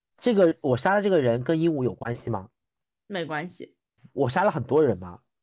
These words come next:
Speaker 2: 算是，呃，是的。
Speaker 1: 我知道了，我其实是一个变态强奸犯，每次勾引帅气的男孩回到家，都只是为了，就是跟他们睡一觉之后，然后把他们杀了，永久的留在这里。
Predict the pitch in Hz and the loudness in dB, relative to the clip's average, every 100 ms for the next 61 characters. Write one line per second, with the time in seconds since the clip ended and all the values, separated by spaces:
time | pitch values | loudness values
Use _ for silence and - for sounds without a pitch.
0 | _ - 320 240 202 202 - _ _ _ | _ -4 0 0 -2 -6 -8 _ _ _
1 | 208 - 196 - - _ _ _ _ _ | -12 -10 -10 -12 -16 _ _ _ _ _
2 | _ _ _ _ _ 123 117 127 120 107 | _ _ _ _ _ -4 -2 0 0 0
3 | 117 113 131 131 147 139 131 151 127 113 | -2 -2 -2 -4 -2 -2 0 -2 -2 -6
4 | - 101 110 113 123 104 - _ _ 131 | -8 -10 -8 -6 -4 -6 -8 _ _ -2
5 | 113 127 160 160 156 110 - 151 127 123 | -2 -2 -2 0 0 -2 -2 -2 -2 -4
6 | 110 110 117 117 101 101 113 - 101 104 | -2 -4 -2 -4 -4 -4 -4 -4 -8 -10
7 | - _ - 151 127 104 131 135 117 101 | -18 _ -4 -4 -4 -6 -2 0 0 0
8 | - _ _ _ _ 123 - - 113 107 | -4 _ _ _ _ -6 -4 -4 -2 -2
9 | 135 127 131 131 151 127 123 113 117 110 | -4 -4 -4 -4 -2 0 0 -4 -4 -2
10 | 113 104 110 120 - 120 117 110 123 120 | -2 -4 -8 -8 -4 -2 -2 -2 -2 -4
11 | 101 98 101 113 113 90 | -6 -6 -6 -4 -6 -8